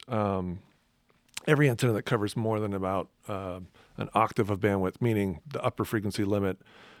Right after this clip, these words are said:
uh, divided by the lower frequency limit is more than a factor of two. Um, they all have to use multiple antenna arrays. So within the, the total assembly, there, there are multiple bands. You kinda have to break it up. No one set of antennas can do it all, so you have a different design covering different portions of the band,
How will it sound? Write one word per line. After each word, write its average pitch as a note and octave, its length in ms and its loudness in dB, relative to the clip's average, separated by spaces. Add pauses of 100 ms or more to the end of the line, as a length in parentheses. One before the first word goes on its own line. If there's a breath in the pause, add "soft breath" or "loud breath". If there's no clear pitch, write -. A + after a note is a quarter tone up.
(120)
uh, F#2+ 220 0
divided G2+ 420 2
by G2 100 2
the F#2 120 2
lower G2+ 180 4
frequency F#2+ 340 -2
limit F2+ 280 -2
is E2 100 -6
more F#2 200 0
than F2+ 100 -2
a E2 40 -4
factor F2+ 320 0
of D2+ 120 -8
two. G#2 340 0 (540 loud breath)
Um, F2+ 560 0 (1040)
they A#2+ 180 2
all B2+ 280 6
have A#2+ 160 4
to A2+ 100 -2
use G2+ 280 0
multiple G2+ 540 0
antenna F#2 340 0
arrays. E2 360 0
So F#2 320 2
within A#2 260 6
the, A2 240 2
the G2 100 -2
total A2+ 280 0
assembly, F#2 540 -2 (1040)
there, G2+ 420 -2
there G#2+ 180 0
are F#2+ 60 2
multiple G#2 420 0
bands. D#2+ 420 -6
You F#2+ 60 -8
kinda G#2 180 0
have G2+ 140 -2
to - 80 -2
break F2 260 -2
it E2+ 80 -2
up. B2 300 2
No G2 240 2
one G2 360 2
set G2 240 2
of F#2 80 2
antennas G2+ 440 -2
can D#2+ 120 -4
do F#2 140 -2
it F2 80 0
all, A#2+ 220 2
so - 160 -4
you F2+ 60 -2
have F2 180 -6
a - 20 -10
different F2 280 -8
design F2+ 340 -2
covering F2 300 -6
different F2 420 -8
portions F#2 380 -2
of D2+ 60 -6
the C#2+ 60 -8
band, E2+ 420 -6